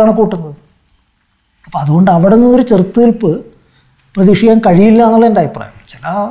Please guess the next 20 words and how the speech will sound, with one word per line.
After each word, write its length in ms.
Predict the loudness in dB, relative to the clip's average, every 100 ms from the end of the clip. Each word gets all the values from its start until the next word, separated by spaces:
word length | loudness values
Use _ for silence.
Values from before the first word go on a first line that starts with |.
| -12 -18 -20 -12
എന്താ 140 | -6 -4
പറയുക, 220 | -4 -8 -14 _ _ _ _ _ _ _ _ -20 -20 -20 -20 -20 -20 -20 -20 -20 -20 -20 -20 _ _ -4
ബില്ലുകളൊക്കെ 460 | 0 2 2 0 0
വരുന്ന 220 | 0 2 0
സമയത്ത് 340 | 0 0 0 0 2
എതിർ 160 | 2 2
വോട്ടുകളും 380 | 0 0 0 0
മറ്റു 140 | 0 -2
കുറച്ചും 260 | -4 -6 -6 -4
കാര്യങ്ങളൊക്കെ 380 | -2 -4 -4 0
ഉണ്ടാവുമെന്നുള്ളതല്ല, 580 | 2 2 2 0 -2 -4 -2
സൗകര്യപൂർവ്വം 640 | 0 2 2 2 2 0 -2
ആത്യന്തികമായിട്ട് 600 | 0 2 2 0 -2 -4
ഇതൊക്കെ 180 | -4 -2
അനുവദിച്ചു 280 | -2 -2 -4
കൊടുക്കുന്നൊരവസ്ഥ 520 | -6 -6 -4 -6 -6 -4
തന്നെ 140 | -2 0
ഉണ്ടാവും 260 | 0 0 -4
പോണം. 200 | -12 -20 _ _ _ _ _ _ -10 -4
മറിച്ച് 400 | -2 -2 0